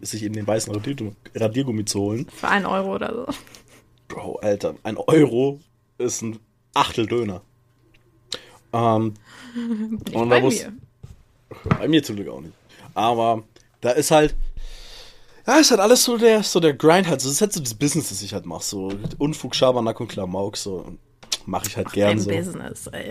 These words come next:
Speaker 2: Es
Speaker 1: Ist halt,
Speaker 2: ist
Speaker 1: ist
Speaker 2: so.
Speaker 1: halt auch so meine Personality so. I'm like.
Speaker 2: Ja, ja, crazy.
Speaker 1: <laughs> Ich klau Radiergummis und
Speaker 2: Oh my
Speaker 1: geb
Speaker 2: God,
Speaker 1: die wieder zu-,
Speaker 2: stop.
Speaker 1: und geb dann so die anderen zurück.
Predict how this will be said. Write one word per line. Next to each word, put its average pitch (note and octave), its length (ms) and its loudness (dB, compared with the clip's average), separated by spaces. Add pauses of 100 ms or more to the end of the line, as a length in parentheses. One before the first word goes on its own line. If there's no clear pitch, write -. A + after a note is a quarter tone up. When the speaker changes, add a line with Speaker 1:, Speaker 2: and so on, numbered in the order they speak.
(120)
Speaker 2:
Es G#3 140 -14
Speaker 1:
Ist - 100 -8
halt, A2+ 100 2
Speaker 2:
ist G#2 80 -4
Speaker 1:
ist B2 80 -6
Speaker 2:
so. A2 80 0
Speaker 1:
halt G#2+ 80 0
auch G2 100 0
so A#2 120 0
meine A#2+ 200 0
Personality G#2 720 0
so. F2+ 440 -12
I'm F#2+ 120 -6 (180)
like. E2+ 360 -8 (480)
Speaker 2:
Ja, B3 180 6
ja, D4+ 180 4 (140)
crazy. A3+ 960 -2
Speaker 1:
<laughs> G#3+ 400 4
Ich D#3 140 -6
klau D3 240 4
Radiergummis B2+ 800 -2
und D#3 140 2
Speaker 2:
Oh - 20 6
my D4+ 220 8
Speaker 1:
geb D4+ 80 4
Speaker 2:
God, D#4 120 6
Speaker 1:
die D#4 40 6
wieder D#3 200 6
zu-, - 160 0
Speaker 2:
stop. D#4 680 6
Speaker 1:
und D3+ 160 2
geb - 160 8
dann F#3+ 120 8
so E3 100 4
die E3+ 120 8
anderen E3+ 380 6
zurück. F3+ 340 0